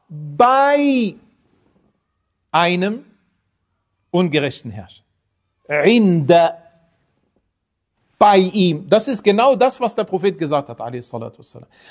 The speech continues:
Also ist das kein Argument dafür, in Abwesenheit,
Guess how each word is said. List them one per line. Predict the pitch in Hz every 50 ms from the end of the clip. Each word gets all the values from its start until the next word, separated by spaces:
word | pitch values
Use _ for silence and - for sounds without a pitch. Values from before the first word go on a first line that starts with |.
| - -
Also | - 151 156 151
ist | 165 - -
das | 147 - -
kein | 185 190 220 208 -
Argument | 139 165 170 156 151 147 156 180 165 127
dafür, | 143 143 147 143 - 180 190 233 - _ _ _ _ _ _ _ _ _ _ _
in | - 196 196 190 190 190 -
Abwesenheit, | 233 262 285 285 208 175 208 208 208 160 151 175 156 147 160 180 226 254 - -